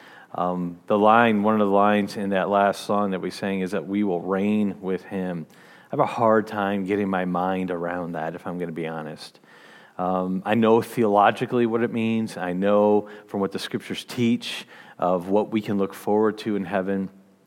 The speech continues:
And so it's not the, the clarity of the message that, uh, I have a hard time getting my mind around. It's the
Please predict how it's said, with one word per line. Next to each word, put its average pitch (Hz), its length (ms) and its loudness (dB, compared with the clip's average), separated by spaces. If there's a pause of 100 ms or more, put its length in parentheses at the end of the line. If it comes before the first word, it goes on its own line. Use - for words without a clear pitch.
(440)
And 110 100 -6
so 110 220 2
it's 101 140 -4
not 120 340 4
the, 95 260 -2 (300)
the - 80 -10
clarity 127 720 2
of 92 500 2
the 98 80 -6
message 95 600 -4
that, 90 360 0 (420)
uh, 90 340 4 (300)
I 95 40 -6
have 98 120 2
a 95 40 0
hard 101 220 2
time 104 120 -4
getting 101 200 -4
my 92 60 -4
mind 95 280 0
around. 92 320 -2
It's 104 420 -2 (160)
the 95 400 -2